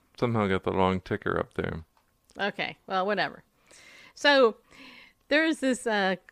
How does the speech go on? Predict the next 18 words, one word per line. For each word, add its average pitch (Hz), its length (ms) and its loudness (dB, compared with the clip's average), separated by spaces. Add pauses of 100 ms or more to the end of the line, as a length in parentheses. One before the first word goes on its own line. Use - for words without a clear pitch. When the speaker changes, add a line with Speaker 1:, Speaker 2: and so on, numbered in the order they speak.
Speaker 2:
co-, 240 280 -2
um, 175 420 0 (2500)
account 262 560 4
over 233 180 0
on 233 140 2
TikTok 196 600 -2
called 185 360 -2
Bizarre 185 300 2
Abyss, 185 420 -4
and 175 180 -12
Colleen 202 460 -2
is 180 160 -8
the 175 80 -10
lady 170 280 -4
that 147 180 -8
does 156 240 -6
this, 151 240 -10
and, 165 180 -12